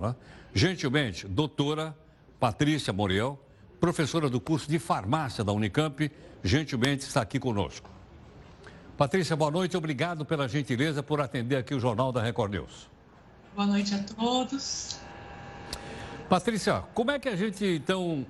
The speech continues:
Speaker 1: é, o que que a gente faz? Chego na farmácia lá com a receita de um remédio de marca, aí o farmacêutico diz pra mim assim, "Quer o genérico?" Aí eu pergunto, "Qual é o preço?"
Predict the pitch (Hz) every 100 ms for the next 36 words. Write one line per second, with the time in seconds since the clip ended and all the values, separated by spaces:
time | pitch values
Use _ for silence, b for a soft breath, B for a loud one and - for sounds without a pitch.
0 | - 151 151 135 - 240 240 190 185 -
1 | 131 76 - - - B B - 226 226
2 | 214 220 208 220 233 - 208 196 190 190
3 | 151 175 - 196 180 160 160 160 151 147
4 | 165 190 214 190 208 190 B B B 185
5 | 196 196 175 - 185 - 175 180 160 151
6 | - 147 107 B B - 247 262 170 214
7 | 254 214 95 - - - 190 214 196 180
8 | 156 104 - - 139 135 185 165 - 123
9 | 92 -